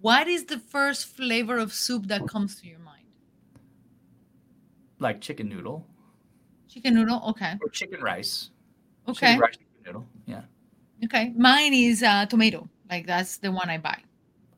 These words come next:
Speaker 2: Okay.
Speaker 1: Tomato. I know. Well,
Speaker 2: Not
Speaker 1: if
Speaker 2: a
Speaker 1: you go to
Speaker 2: soup.
Speaker 1: Hong Kong, if you go to Hong Kong, it's gonna be completely different.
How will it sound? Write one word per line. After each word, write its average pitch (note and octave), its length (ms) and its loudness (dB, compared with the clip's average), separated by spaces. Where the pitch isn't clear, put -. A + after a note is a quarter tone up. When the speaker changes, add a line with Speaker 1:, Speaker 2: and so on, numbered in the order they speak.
Speaker 2:
Okay. G3+ 220 0
Speaker 1:
Tomato. G3 220 -2
I G3+ 160 6
know. E3+ 140 -4
Well, F3+ 300 0
Speaker 2:
Not - 120 0
Speaker 1:
if F#3+ 60 2
Speaker 2:
a G3+ 40 -12
Speaker 1:
you G3+ 60 -2
go G#3 100 0
to E3+ 80 -6
Speaker 2:
soup. G3+ 80 -2
Speaker 1:
Hong F#3 240 0
Kong, F3+ 580 2
if F3 60 -20
you F#3 80 -20
go A#3+ 160 0
to C#4 160 -6
Hong C#4 260 0
Kong, F3+ 380 -2
it's G3+ 120 -20
gonna A3+ 140 4
be G#3 80 4
completely A3+ 840 4
different. F3+ 640 -4